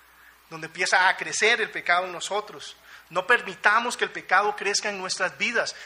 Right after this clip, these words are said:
Bloqueemos, cortemos eso. Nosotros le damos el espacio al pecado. No es el pecado que nos obliga en ese sentido.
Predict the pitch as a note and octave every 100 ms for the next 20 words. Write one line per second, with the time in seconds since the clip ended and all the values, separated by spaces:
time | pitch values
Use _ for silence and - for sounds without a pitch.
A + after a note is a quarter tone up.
0 | - C#3+ F3 - F3+ G#3+ G#3 F#3+ G3+ -
1 | D#3+ - F3+ F3+ E3 - - G3+ G#3 -
2 | D3 - - G#3 A3+ G#3 G3+ A#3+ G3+ D#3
3 | F3+ F#3+ G#3+ G3 - - G#3+ A#3 - A3
4 | - - _ _ _ - - - - D#3
5 | E3+ D3+ G3 A3 D3+ D3 E3 G#3+ - F3
6 | - G#3+ A#3+ D3 - - - - - E3
7 | D#3 - D3+ F#3 A#3 G3+ D#3+ F3 G#3+ D#3
8 | - G#3+ G#3